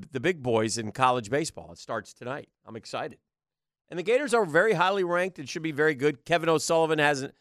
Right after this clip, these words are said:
signed another co-, he's gonna be here his whole career. He's decided, you know, he's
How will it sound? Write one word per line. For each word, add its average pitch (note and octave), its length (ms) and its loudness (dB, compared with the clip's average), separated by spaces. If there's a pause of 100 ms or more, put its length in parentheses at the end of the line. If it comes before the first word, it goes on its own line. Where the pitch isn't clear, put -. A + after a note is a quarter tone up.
(220)
signed D#3 240 2
another C#3+ 260 2
co-, - 160 -8
he's D#3+ 180 -2
gonna D#3+ 180 -2
be C#3 200 -2
here C#3+ 140 4
his A#2+ 100 0
whole C3+ 180 0
career. A#2 480 -2 (420)
He's B2 180 -4
decided, B2 480 -6
you D3 60 -8
know, B2+ 120 -6
he's A2+ 280 -12